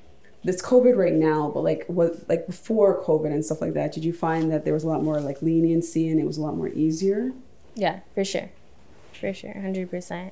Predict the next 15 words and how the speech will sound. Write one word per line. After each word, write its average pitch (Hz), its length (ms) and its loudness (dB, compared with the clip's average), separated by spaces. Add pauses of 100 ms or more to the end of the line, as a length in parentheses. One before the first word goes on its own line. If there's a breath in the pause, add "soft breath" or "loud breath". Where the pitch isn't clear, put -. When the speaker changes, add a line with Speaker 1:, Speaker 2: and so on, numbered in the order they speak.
Speaker 2:
Um, 175 500 -6 (840)
visitation, 180 720 -2
that 165 180 -2
was 165 200 -6
weekly. 160 580 -6
I 165 220 -2
was 170 120 -6
driving 165 360 -2
to 175 60 -10
Kingston 160 580 -10
every 156 320 -6
single - 360 -8
Sunday. 170 580 -8 (1000)
Um, 160 580 -4 (840)
and 151 600 -2